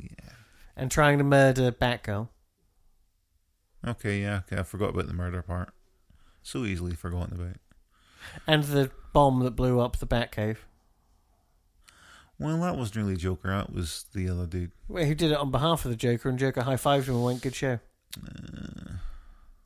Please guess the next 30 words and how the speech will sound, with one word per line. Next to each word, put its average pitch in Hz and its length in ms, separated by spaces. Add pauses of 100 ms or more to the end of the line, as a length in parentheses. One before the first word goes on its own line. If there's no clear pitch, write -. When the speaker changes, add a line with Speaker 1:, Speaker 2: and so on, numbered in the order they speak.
(1000)
Speaker 2:
I 160 60
mean, 170 120
there's, 190 220 (200)
look 233 120
how 349 80
many 277 140
people 320 220
keep 156 160
coming 117 300
out. 127 80 (720)
That's 208 160
like, 196 160
that's 196 180
almost 180 180
like 151 100
a 127 60
Black 135 400
Books - 260
joke. 110 300
It's 135 120
like, 127 280 (380)
make 190 180
them 175 160
run 156 180
around 143 360
and 131 140
go 151 140
back 131 240
in 151 80
again. 117 280